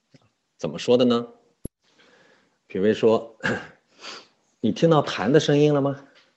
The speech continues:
那是我在说话呀。”啊，是，呃，这个痰啊，痰的来源是脾胃，是脾胃来不及消化吸收的那些东西酿生了痰湿，通过咳嗽这种方式表达出来。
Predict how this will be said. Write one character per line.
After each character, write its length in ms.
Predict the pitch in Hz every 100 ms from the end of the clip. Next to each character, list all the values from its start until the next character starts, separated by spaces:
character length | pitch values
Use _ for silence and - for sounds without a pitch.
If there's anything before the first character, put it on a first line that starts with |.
| _
那 80 | 135
是 80 | 131
我 160 | 98
在 100 | 120
说 180 | 131 135
话 220 | 127 139
呀。” 160 | 107 - _ _ _ _ _ _ _ _ _ _
啊， 240 | - - - _
是， 200 | - 120 101 -
呃， 260 | 101 98 87
这 120 | 98
个 100 | 101
痰 340 | - - 85 104
啊， 360 | 110 104 82 - _
痰 200 | - 107
的 100 | 143
来 160 | 127 107
源 260 | 127 110 127
是 100 | 127
脾 220 | - 78
胃， 260 | 95 92 - _ _ _ _ _
是 180 | -
脾 240 | 151 - 101
胃 160 | 131
来 200 | 113 95
不 160 | 113 143
及 260 | - 98 113
消 280 | - 123
化 220 | 127 127 104
吸 180 | -
收 200 | 110 117
的 80 | 107
那 140 | 101 101
些 140 | 98
东 200 | 95 98
西 240 | - 78 _ _ _
酿 260 | 107 98
生 220 | 90 95 92
了 60 |
痰 200 | 76 87
湿， 300 | 80 - 85 - _ _ _ _ _ _
通 200 | - 117
过 260 | 113 101 90
咳 260 | - - 101
嗽 220 | - 113
这 100 | 113
种 160 | 82 -
方 200 | 107 107
式 140 | -
表 260 | 82 87 -
达 200 | 82 120
出 160 | -
来。 160 | 78